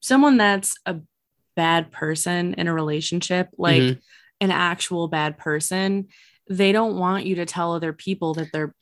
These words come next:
Speaker 1: bad
Speaker 2: I totally
Speaker 1: because then
Speaker 2: understand that. And I see that aspect now 'cause he didn't know it was an important call. He thought it was probably Vicky calling it and she would say something.
Speaker 1: But what was your idea behind it?
Speaker 2: I thought he, he was just drunk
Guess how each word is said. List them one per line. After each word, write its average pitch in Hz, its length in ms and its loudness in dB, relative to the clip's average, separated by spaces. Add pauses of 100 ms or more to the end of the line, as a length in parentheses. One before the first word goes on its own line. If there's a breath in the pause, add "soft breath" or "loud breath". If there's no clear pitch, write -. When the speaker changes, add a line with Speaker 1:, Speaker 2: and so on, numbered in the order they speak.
(220)
Speaker 1:
bad 170 420 4
Speaker 2:
I 131 120 8
totally 151 400 6
Speaker 1:
because 123 100 4
then - 20 4
Speaker 2:
understand 113 580 4
that. 90 320 -4 (160)
And 113 180 2
I 110 180 4
see 131 260 2
that 107 160 2
aspect 98 580 -2
now 90 160 -4
'cause - 180 -8
he 139 100 2
didn't 127 260 2
know 110 320 0
it 101 60 -2
was 101 140 -6
an 101 60 -6
important 98 380 -8
call. 101 240 2
He 95 100 2
thought 101 240 0
it - 40 -6
was - 140 -8
probably 92 260 -2
Vicky 98 460 -4
calling 98 380 -2
it 92 140 -8
and 104 180 -4
she 98 260 -2
would 92 180 -8
say 98 260 0
something. 95 840 0 (380 loud breath)
Speaker 1:
But 214 120 4
what 220 200 4
was 196 240 0
your 226 320 0
idea 175 340 -2
behind - 420 -8
it? - 220 -10
Speaker 2:
I 165 260 6
thought 185 440 2
he, 131 340 2
he 117 180 4
was 120 220 2
just - 380 -2
drunk 123 560 -2